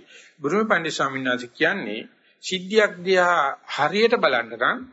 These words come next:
ඒ වෙනසහා නීවරණ අයින් කරපු හිත දැනගෙන තියෙන්න ඕනේ. ඒ හිතෙන් පස්සේ තමයි ලෝකෙ දිහා බලන්න පුළුවන්.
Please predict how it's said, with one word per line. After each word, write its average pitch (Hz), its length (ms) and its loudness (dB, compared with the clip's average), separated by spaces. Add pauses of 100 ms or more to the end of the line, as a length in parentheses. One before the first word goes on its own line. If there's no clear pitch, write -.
(220)
ඒ 147 140 -2
වෙනසහා 139 640 -2 (640)
නීවරණ 185 460 0
අයින් 160 220 -2
කරපු 185 260 -2
හිත 135 260 -8
දැනගෙන 131 440 2
තියෙන්න 120 280 -8
ඕනේ. 190 200 -2
ඒ 165 100 -4
හිතෙන් 165 400 -6
පස්සේ 202 380 2
තමයි 160 320 2 (440)
ලෝකෙ 160 320 0
දිහා 160 220 2
බලන්න 143 320 0
පුළුවන්. - 280 -18